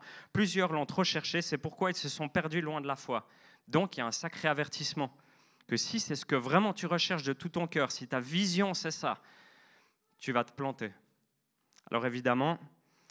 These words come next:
euh, voilà, si t'es pas chrétien, peut-être que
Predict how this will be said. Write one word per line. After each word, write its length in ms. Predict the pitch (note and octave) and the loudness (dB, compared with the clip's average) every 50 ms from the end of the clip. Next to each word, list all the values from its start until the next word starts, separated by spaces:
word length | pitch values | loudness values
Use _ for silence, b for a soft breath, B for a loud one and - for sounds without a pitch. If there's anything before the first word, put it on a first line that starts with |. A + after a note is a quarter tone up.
| b b b b b b - - | b b b b b b -8 -4
euh, 440 | G#2 G#2 G#2 G2+ G2+ F#2+ D#2 A#1+ - - - - - - | -2 0 0 0 0 -2 -2 -4 -8 -10 -14 -16 -14 -8
voilà, 220 | - A#2 B2 B2+ A#2 | -4 -2 0 0 0
si 200 | - - C#3 - | -2 -6 -8 -6
t'es 100 | C3+ A#2+ | -4 -2
pas 140 | - C3+ | 0 0
chrétien, 400 | - - - C3+ - - D#3 E3 | 0 0 -2 -2 0 0 0 0
peut-être 400 | E3 - C3+ - - D3+ D3 - | 0 0 -2 -2 0 -2 -2 -2
que 280 | - - A#2+ A2+ A2 | 0 0 2 2 2